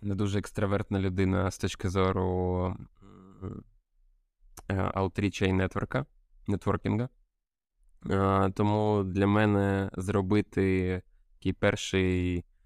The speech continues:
а, крок, а, до того, щоб спитати у кого-, спитати у незнайомої людини, а, щось про продукт. І навіть не про продукт, а про концепт продукту, який я планую зробити,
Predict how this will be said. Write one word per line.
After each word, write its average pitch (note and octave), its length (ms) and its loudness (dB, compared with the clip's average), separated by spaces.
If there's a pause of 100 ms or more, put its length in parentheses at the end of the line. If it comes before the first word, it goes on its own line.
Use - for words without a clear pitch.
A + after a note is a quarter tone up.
(200)
а, F#2+ 320 -2
крок, - 580 -2 (120)
а, F#2+ 220 -2
до F#2 120 0
того, F#2+ 260 0
щоб - 300 -6
спитати - 640 0
у F#2 120 0
кого-, F#2+ 440 0 (1500)
спитати G#2+ 480 0
у G2+ 60 0
незнайомої A2 800 2
людини, F2+ 420 0 (960)
а, F#2 540 2
щось - 600 -2 (180)
про F#2 400 0
продукт. F#2+ 680 -4 (760)
І G2+ 60 -4
навіть G2+ 340 0
не G#2 120 2
про G#2 180 -2
продукт, A#2 380 -2
а G2+ 60 2
про A2 200 -2
концепт - 580 -2
продукту, A2 520 0
який G#2 440 0
я G2+ 140 2
планую G2+ 640 2
зробити, G2 640 -2